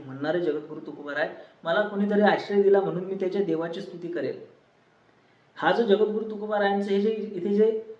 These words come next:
अ, कॅरेक्टर असॅसिनेशन होतंय, हे तुकोबारायांच्या चारित्र्याचं जे हनन होतंय, हे जास्त संतापजनक आहे की तुकोबारायांना आश्रय मिळाला म्हणून आश्रित तुकोबाराय अल्लाच्या बद्दल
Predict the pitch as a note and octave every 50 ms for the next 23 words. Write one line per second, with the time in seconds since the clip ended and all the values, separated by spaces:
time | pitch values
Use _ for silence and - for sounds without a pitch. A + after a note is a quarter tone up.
0 | _ _ _ - D#3 D3 D3+ D3+ - - - - - E3+ E3 F3+ G3 G3+ G3 -
1 | A#3+ C4+ - - - G#3 G3 - A3 G3+ G3 G3 G3+ G3 F3 C3 B2 - - -
2 | - - - _ _ _ _ _ _ _ _ _ _ - E3+ G3+ G3+ G3 F#3 F3
3 | F3 G3+ G3+ G#3+ G#3 G3+ F#3+ F#3+ G3 F#3+ F#3+ F#3 F3+ - G3 G3+ G#3 A3 A#3 A3+
4 | - - - E3 E3 F3+ G3+ F#3+ G3 G3 F#3+ G3+ G#3+ G3 G3+ G3 E3 D3+ D#3 F3
5 | G3+ G3+ - C3+ C3 C3 B2 - - - - _ _ _ _ _ _ _ _ _
6 | _ _ _ _ _ _ _ _ C3 C3+ - F#3 B3 D#4 - - G#3 F#3+ - -
7 | - A#3+ - G#3 G3 F#3+ - F#3+ F#3+ E3+ - D3 C#3+ C#3+ - C3 B2 D3 D#3+ -
8 | B3 B3 - - - - G3 G#3 A3 A#3 A3+ A3 G#3+ G#3+ G#3+ G#3+ A3 A3+ A3 F#3
9 | F3 E3 - - A#3+ A#3+ A#3 G#3+ G3+ F#3+ F3 F3 F#3+ A3 G3+ D#3+ D3 E3 G#3 B3
10 | B3+ - - - - - E3 E3 D#3+ - - B3 C#4+ A#3+ - - - - - -
11 | F#3 G3 G#3 G3+ G3 F3+ E3 D3+ C3+ - - - - - _ _ _ _ _ _
12 | _ - - E3+ F3+ G3+ G#3+ G3+ - - G3+ G#3+ A3+ A#3 - - - - _ _
13 | _ _ _ - D#3 D3+ D3+ - G3 G#3 G3